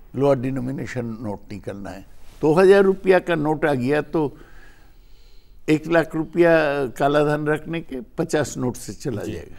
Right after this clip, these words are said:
Speaker 1: तो ये भी तो गलत कदम था, दो हज़ार रुपया का नोट। और आज जो सवाल देखिए,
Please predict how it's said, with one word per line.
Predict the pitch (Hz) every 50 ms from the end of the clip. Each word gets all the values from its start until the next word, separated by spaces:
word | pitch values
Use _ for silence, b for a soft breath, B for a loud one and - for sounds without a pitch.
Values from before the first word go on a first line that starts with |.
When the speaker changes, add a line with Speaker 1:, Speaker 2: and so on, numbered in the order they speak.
| - b b b b b b b b b b -
Speaker 1:
तो | 190 180 165
ये | 180 190 202 220
भी | 196 220 240
तो | 220 - 226 208 185 - - -
गलत | - 175 151 156 160 147 - - - - - - -
कदम | 143 131 120 - 156 151
था, | 127 - 143 139
दो | 123 123 131 127
हज़ार | 135 139 135 123 127
रुपया | 135 131 113 - 120 127 113 117
का | 117 113
नोट। | 110 110 110 107 107 - - - - - - - -
और | 135 135 135 127
आज | 143 180 202 180
जो | 160 - 190 185 165
सवाल | - - 147 151 165 170 160 151
देखिए, | 151 143 - - - 107 151 196